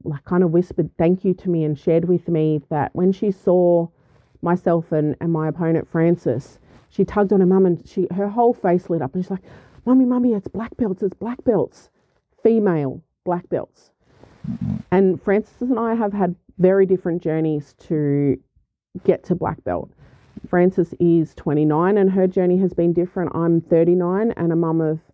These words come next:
and a mum and all the other ands that come with being Chantel Thompson.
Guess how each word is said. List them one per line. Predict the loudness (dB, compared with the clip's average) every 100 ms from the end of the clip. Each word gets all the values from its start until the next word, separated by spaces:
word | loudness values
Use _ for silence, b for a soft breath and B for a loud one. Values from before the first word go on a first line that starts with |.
| _ -6
and | -2
a | 0
mum | 0 2 2 0 -2
and | -4 -2 -4 -6 _ -2
all | 2 4
the | 2
other | 0 0
ands | 0 2 0
that | -4
come | -4 0
with | 0 2
being | 2 4 2
Chantel | -2 -2 -6 -8
Thompson. | -10 -10 -6 -8